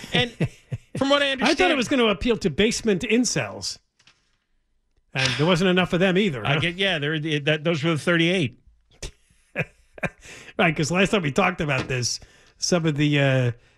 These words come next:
Speaker 2: guys would go in there and, uh, take on a, an avatar and act really dirty, right, or something.
Speaker 1: Re-, yeah, that's right.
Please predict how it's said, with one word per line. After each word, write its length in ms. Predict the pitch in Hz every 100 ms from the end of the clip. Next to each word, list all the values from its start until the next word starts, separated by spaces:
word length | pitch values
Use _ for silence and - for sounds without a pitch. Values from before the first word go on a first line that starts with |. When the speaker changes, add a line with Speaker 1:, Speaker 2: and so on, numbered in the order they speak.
| _
Speaker 2:
guys 380 | 143 175 180 180
would 120 | 156
go 180 | 131 147
in 160 | 175 170
there 320 | 139 127 135
and, 260 | 123 123 127
uh, 120 | 123
take 260 | 117 143 151
on 200 | 139 131
a, 300 | 120 113 - - - -
an 80 |
avatar 640 | 135 170 156 - 143 123 123
and 100 | 131
act 240 | 139 -
really 280 | 147 135 123
dirty, 360 | 135 147 113
right, 260 | 101 110 127
or 120 | 117
something. 320 | 117 120 - -
Speaker 1:
Re-, 200 | 202 214
yeah, 240 | 196 233 - -
that's 180 | 143 233
right. 240 | 214